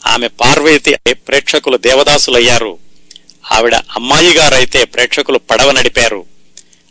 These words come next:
ఆవిడ శశిరేఖ అయితే ప్రేక్షకులు కేరింతలు కొట్టారు. ఎన్ని పాత్రలు, ఎన్ని పార్శ్వాలు, ఎన్ని నవ్వులు, ఇంకెన్ని కన్నీళ్లు. కింది మెట్టు మీద నుంచి ఎదిగి తారాపథంలో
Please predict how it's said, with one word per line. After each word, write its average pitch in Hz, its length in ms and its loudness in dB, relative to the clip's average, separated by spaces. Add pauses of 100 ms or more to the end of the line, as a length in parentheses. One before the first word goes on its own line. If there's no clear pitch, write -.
ఆవిడ 113 240 0
శశిరేఖ 160 600 0
అయితే 139 420 2
ప్రేక్షకులు 143 600 -2
కేరింతలు 143 560 0
కొట్టారు. 113 520 -2 (880)
ఎన్ని 147 300 0
పాత్రలు, 131 720 0
ఎన్ని 123 300 -2
పార్శ్వాలు, 113 800 -2 (540)
ఎన్ని 147 340 0
నవ్వులు, 156 640 0
ఇంకెన్ని 127 500 -2
కన్నీళ్లు. 117 720 -2 (1200)
కింది 196 340 2
మెట్టు 175 280 0
మీద 180 240 2
నుంచి 156 540 0
ఎదిగి 135 540 2 (320)
తారాపథంలో 139 1200 0